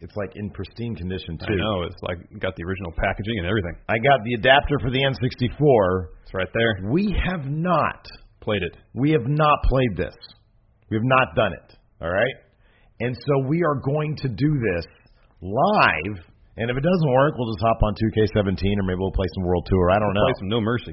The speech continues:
Speaker 1: No Mercy. There you go.
Speaker 2: Oh, yeah, World Tour. We'll do a base hit tournament. We
Speaker 1: Yeah,
Speaker 2: haven't
Speaker 1: there
Speaker 2: done
Speaker 1: you
Speaker 2: it in a
Speaker 1: go.
Speaker 2: while.
Speaker 1: So, you guys are going to either watch us succeed or watch us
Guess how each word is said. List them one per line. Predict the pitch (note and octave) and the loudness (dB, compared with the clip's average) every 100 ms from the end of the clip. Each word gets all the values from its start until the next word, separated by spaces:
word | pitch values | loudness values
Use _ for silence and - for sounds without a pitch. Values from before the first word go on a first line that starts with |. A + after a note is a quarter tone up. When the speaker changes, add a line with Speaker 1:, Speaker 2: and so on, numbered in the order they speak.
| - | -6
Speaker 1:
No | G2 A#2 | 2 2
Mercy. | A#2+ A#2 - | 4 0 0
There | F#2 G2+ | -2 0
you | F#2+ G2+ | 0 2
go. | D3 | 4
Speaker 2:
Oh, | |
yeah, | D3 B2 | 6 4
World | C3 - | 2 0
Tour. | B2 F2+ E2 | 0 0 -2
We'll | |
do | G#2+ G#2+ | -4 0
a | |
base | A2 G#2 | 0 -2
hit | - | -4
tournament. | - F2+ - | -6 -6 -4
We | G2+ | 0
Speaker 1:
Yeah, | F#2+ | 2
Speaker 2:
haven't | G2+ G2 | 2 2
Speaker 1:
there | |
Speaker 2:
done | F2+ | 2
Speaker 1:
you | |
Speaker 2:
it | F2 | 0
in | |
a | |
Speaker 1:
go. | F2 | -2
Speaker 2:
while. | E2+ - - - _ _ _ _ _ _ - | -4 -10 -20 -20 _ _ _ _ _ _ -6
Speaker 1:
So, | E3+ F3+ A#2+ E2 - A#2 | 0 4 4 2 -6 -4
you | |
guys | C#3 E3 D#3+ C#3 | 2 4 4 0
are | |
going | C#3+ C#3+ - | -4 -4 -4
to | C3 B2+ | -4 -2
either | C#3 A#2+ | -2 0
watch | A2+ C#3+ - | 2 0 0
us | D3+ - | -4 -4
succeed | C3+ - F3+ G3+ | -8 -6 -2 2
or | D#3 | 2
watch | C#3 D3 C#3+ | 4 4 2
us | C3+ | -6